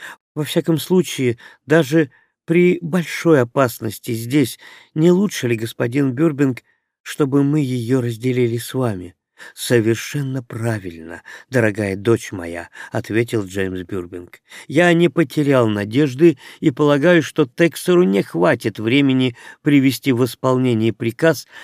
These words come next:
относящийся к персоналу плантации". Время от полудня до обеда употреблено было Джеймсом Бербинком и его двумя друзьями для посещения бараков. Господин Перри сопровождал их.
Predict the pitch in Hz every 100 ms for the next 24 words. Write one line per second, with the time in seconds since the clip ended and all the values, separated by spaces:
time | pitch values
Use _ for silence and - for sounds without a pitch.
0 | - - 131 143 123 - 135 - 135 117
1 | 131 117 - 120 - 123 107 101 95 98
2 | _ _ - 117 101 - 87 - - -
3 | _ _ _ - - - 127 139 185 185
4 | 180 156 127 - 139 143 165 139 135 131
5 | 127 117 139 151 156 151 - - - 123
6 | 156 147 147 143 151 165 180 147 160 151
7 | 117 147 139 143 135 127 147 135 139 127
8 | 143 123 _ _ - 107 101 104 95 92
9 | _ _ 120 113 113 117 113 120 110 180
10 | 190 185 - - - - 127 175 - -
11 | 156 131 - 156 143 139 120 127 117 98
12 | - 104 _ _ - - 131 120 - 123
13 | 135 123 175 180 180 - 175 160 160 147
14 | 120 101 98 95 - 113 98